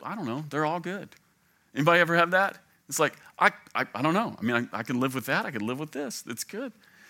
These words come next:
This is another kind of discernment, and this is actually what we're gonna talk about today. How do you discern when your emotions aren't, like, the thing that's leading you?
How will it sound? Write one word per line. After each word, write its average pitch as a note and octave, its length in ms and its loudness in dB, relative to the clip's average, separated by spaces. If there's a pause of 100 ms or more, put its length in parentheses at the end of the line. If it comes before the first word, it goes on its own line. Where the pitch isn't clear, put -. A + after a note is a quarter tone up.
(600)
This F3+ 220 4
is A#3+ 120 0
another F3+ 500 4
kind D#3 440 2
of C3 340 0
discernment, C#3+ 500 0
and B2+ 140 2
this G3 160 0
is B3+ 100 -2
actually A3+ 280 2
what G3 120 0
we're E3+ 60 -6
gonna D#3 120 -2
talk D3 200 0
about A2+ 220 0
today. F2 240 -6 (420)
How G3+ 520 4
do G3 120 -2
you F#3 160 -2
discern D3+ 880 2 (920)
when F#3+ 200 2
your G3 160 4
emotions F#3 640 2 (120)
aren't, E3+ 300 4
like, D#3+ 260 2
the D3 120 2
thing D3+ 400 0
that's C#3 200 0
leading A2+ 580 0
you? D2 260 -6